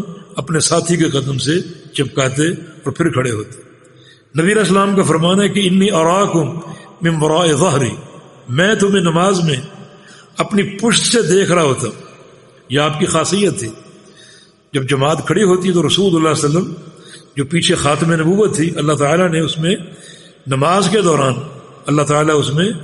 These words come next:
رؤیت اور دیکھنے کی صلاحیت پیدا کر دیتے۔ تو آپ فرماتے تھے کہ اچھی طرح کھڑے ہو، مل کر کھڑے ہو، صفوں کو سیدھی کرو، فإنی اراکم من وراء ظہری، اپنی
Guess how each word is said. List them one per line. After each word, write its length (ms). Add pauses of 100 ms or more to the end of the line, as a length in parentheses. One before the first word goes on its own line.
رؤیت 400 (500)
اور 200
دیکھنے 380
کی 100
صلاحیت 500
پیدا 200
کر 160
دیتے۔ 260 (880)
تو 80
آپ 120
فرماتے 320
تھے 120
کہ 80
اچھی 240
طرح 200
کھڑے 220
ہو، 120 (680)
مل 260
کر 120
کھڑے 240
ہو، 200 (500)
صفوں 300
کو 120
سیدھی 320
کرو، 220 (680)
فإنی 360
اراکم 420
من 160
وراء 300
ظہری، 340 (420)
اپنی 260